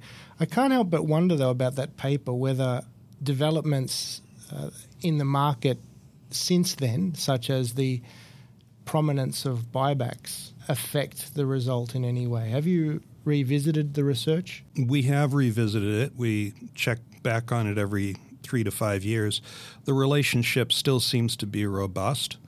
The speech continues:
Speaker 2: Buybacks, of course, play a role. But buybacks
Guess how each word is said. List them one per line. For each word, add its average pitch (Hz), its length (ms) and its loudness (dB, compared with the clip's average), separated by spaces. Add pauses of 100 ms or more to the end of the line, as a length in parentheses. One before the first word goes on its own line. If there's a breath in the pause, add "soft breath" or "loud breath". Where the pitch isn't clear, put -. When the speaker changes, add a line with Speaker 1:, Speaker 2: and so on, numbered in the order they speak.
(380 loud breath)
Speaker 2:
Buybacks, 120 720 2
of 117 260 -2
course, - 600 2
play 101 260 -2
a 98 80 0
role. 92 400 -6 (760 loud breath)
But 123 680 2
buybacks 139 840 4